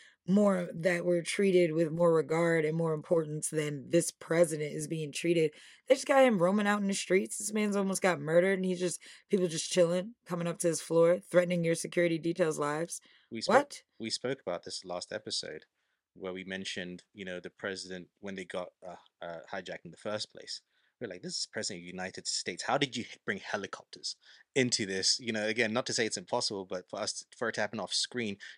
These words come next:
Speaker 2: you needed to show us how you were able to get this. And we even spoke about it before. I felt, we feel that, that the, the, the stakes and everything about this show feels small. And I think in part is because what you just said in terms of how it's shot, how it's given to us.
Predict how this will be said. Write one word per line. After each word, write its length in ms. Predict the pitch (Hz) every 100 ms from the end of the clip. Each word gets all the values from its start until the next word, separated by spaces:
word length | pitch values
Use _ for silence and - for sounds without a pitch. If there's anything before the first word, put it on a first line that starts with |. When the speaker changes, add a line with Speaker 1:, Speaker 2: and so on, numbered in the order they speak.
| -
Speaker 2:
you 80 | 104
needed 220 | 110 107
to 80 | -
show 300 | - 117 107
us 100 | 92 - _ _ - -
how 220 | - 101 98
you 100 | 95
were 60 |
able 160 | 92 -
to 60 |
get 160 | - 87
this. 120 | -
And 60 | 110
we 60 |
even 140 | 123 120
spoke 220 | - 117
about 140 | 110
it 20 | 113
before. 260 | - 127
I 40 | 87
felt, 240 | - -
we 80 | 98
feel 280 | - 107 107
that, 200 | 98 98 - - - - _
that 180 | 107 98
the, 180 | 104 95 104
the, 120 | 98 _ _ _ -
the 40 |
stakes 600 | 104 - - 131 - -
and 100 | 104
everything 300 | 101 107 110
about 180 | 101 95
this 120 | 98
show 220 | - - 107
feels 300 | - 104 92
small. 520 | - - 113 113 85
And 80 | 90
I 80 | 95
think 220 | - 98
in 100 | 90
part 260 | - 110 92
is 120 | 92
because 260 | - 92
what 80 | 95
you 60 | 90
just 240 | - -
said 160 | - 107
in 60 | 92
terms 240 | 98 92
of 80 | 92 -
how 100 | 85
it's 120 | -
shot, 320 | - 127 117 -
how 80 | 90
it's 100 | -
given 300 | - 107 110
to 160 | -
us. 120 | 107